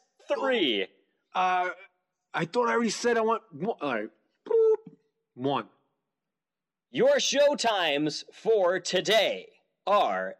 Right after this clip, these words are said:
Speaker 1: as follows.
Speaker 2: Something called me Tubby.
Speaker 1: New Nicolas Cage film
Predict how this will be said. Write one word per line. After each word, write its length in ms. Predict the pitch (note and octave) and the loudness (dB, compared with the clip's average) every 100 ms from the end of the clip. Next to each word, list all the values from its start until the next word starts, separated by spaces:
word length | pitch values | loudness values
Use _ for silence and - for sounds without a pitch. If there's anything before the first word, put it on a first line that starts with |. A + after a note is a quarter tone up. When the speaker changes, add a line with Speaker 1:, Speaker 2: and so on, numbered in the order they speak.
| - | -2
Speaker 1:
as 320 | G#3 G#3+ - | 0 0 -4
follows. 760 | - G3 F#3 B2 F#2+ C#2 - - | 0 0 2 0 -4 -12 -10 -10
Speaker 2:
Something 220 | C#3+ E3 | -6 -4
called 180 | D#3+ D3+ | -2 -4
me 80 | A#2+ | -6
Tubby. 460 | - F#3 D#3+ G2 - - _ _ _ | -8 -8 -8 -8 -12 -20 _ _ _
Speaker 1:
New 600 | G3+ C#4 A#3 G3 A#3 C4 - - | -4 0 0 0 0 -4 -8 -6
Nicolas 720 | A3 C4 C4 C4 C4 C4 - | -2 0 2 2 4 2 -4
Cage 600 | - A#3+ A#3 A3 F3+ - | -2 0 2 -2 -6 -10
film 640 | - D#3+ F3+ C3+ F#2+ F2 | -6 -2 0 0 -2 -6